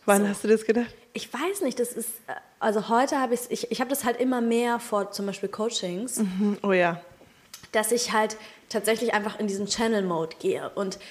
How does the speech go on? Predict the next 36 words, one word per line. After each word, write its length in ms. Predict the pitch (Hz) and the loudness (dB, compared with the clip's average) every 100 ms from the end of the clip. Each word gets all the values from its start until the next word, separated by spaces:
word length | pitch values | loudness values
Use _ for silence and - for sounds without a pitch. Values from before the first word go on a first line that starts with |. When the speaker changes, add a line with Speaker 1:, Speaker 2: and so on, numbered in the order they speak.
| - | -14
Speaker 2:
ich 100 | - | -6
hab 80 | 214 | -2
das 100 | 240 | 0
davor 360 | 254 240 254 220 | 0 0 2 2
auch 100 | 226 | 2
schon 260 | - 214 196 | 0 -2 0
gemacht, 600 | 185 180 262 - - - - _ _ _ _ _ _ _ _ _ _ _ | 0 0 -2 -4 -12 -16 -18 _ _ _ _ _ _ _ _ _ _ _
ähm, 480 | 214 214 214 214 208 - - _ _ _ _ _ _ | 4 4 4 0 -4 -8 -18 _ _ _ _ _ _
aber 200 | 214 208 | 2 4
mir 180 | 208 202 | 2 2
war's 220 | 214 214 | 2 0
nicht 140 | 220 | -4
so 100 | - | -2
bewusst. 760 | 190 180 180 302 - - - - _ _ _ _ _ _ _ _ _ | -2 0 2 2 2 -4 -4 -10 _ _ _ _ _ _ _ _ _
Und 380 | 220 226 220 - - _ | 2 2 -2 -8 -18 _
mittlerweile, 1040 | 226 233 240 208 214 233 262 254 254 262 - | -2 2 0 4 4 4 4 2 0 -2 -2
du 100 | 233 269 | 0 0
hast 160 | 277 | 0
nämlich 260 | 254 240 - | -2 -4 -2
was, 240 | 226 - | -6 -6
du 120 | 233 | -4
hast 160 | 277 277 | -4 -2
mir 100 | 254 | -4
von 140 | 247 226 | -2 -2
dem, 200 | 220 220 | -4 -4
von 140 | 220 | -2
dem 120 | 208 | 0
Retreat 340 | 208 208 220 214 | 0 0 -2 0
erzählt 360 | 208 208 196 | 0 0 0
und 100 | 196 202 | -2 -4
hast 160 | 196 | -4
gesagt, 420 | 196 185 190 185 - - - - | -4 -2 -2 -2 -12 -18 -14 -8
dass 180 | 185 | -6
Carrie 300 | - 214 226 | 0 4 4
gesagt 460 | 208 190 190 190 - | 4 2 2 0 0
hat 240 | 190 180 | -2 -2